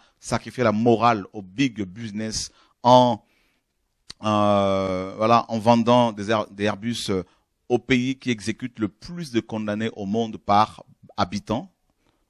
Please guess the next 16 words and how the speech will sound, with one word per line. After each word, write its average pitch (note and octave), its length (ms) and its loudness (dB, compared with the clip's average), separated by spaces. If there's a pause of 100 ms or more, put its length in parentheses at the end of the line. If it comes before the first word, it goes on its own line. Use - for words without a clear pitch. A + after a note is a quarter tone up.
n'ont B2+ 200 2
pas C#3 180 2
pesé D3+ 480 2
bien B2+ 220 2
lourd B2+ 340 0
face D3 460 -2
au A2+ 80 -8
monta-, C3 680 0
au A2+ 60 -16
montant B2+ 400 2
du A#2 140 -10
contrat, A2 540 -2 (300)
vingt-cinq A#2 520 -4
milliards G#2+ 420 -2
de G#2+ 80 -10
dollars. F2+ 420 -2